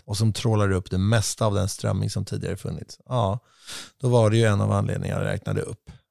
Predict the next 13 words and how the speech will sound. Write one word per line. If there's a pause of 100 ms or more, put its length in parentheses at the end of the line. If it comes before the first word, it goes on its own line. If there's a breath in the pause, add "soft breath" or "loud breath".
Herre
jävlar,
när
ska
vi
få
ett
stopp (240)
på
det
här
jävla
tråleriet.